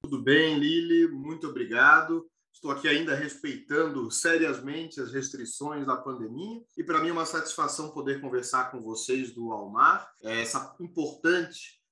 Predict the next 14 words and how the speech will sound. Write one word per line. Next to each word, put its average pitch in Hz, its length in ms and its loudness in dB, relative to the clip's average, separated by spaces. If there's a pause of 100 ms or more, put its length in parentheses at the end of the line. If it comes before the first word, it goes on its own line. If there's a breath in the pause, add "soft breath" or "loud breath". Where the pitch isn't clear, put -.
até 156 200 -6
mesmo 240 220 -8
histórica, 180 800 -2
iniciativa 143 760 -2
do 151 440 -2
I 143 100 -4
B 135 160 0
D 113 140 -2
mar. 131 300 4
Eu 156 80 -4
sou 139 180 -4
um 117 40 -8
grande 147 260 -2
admirador 127 840 -6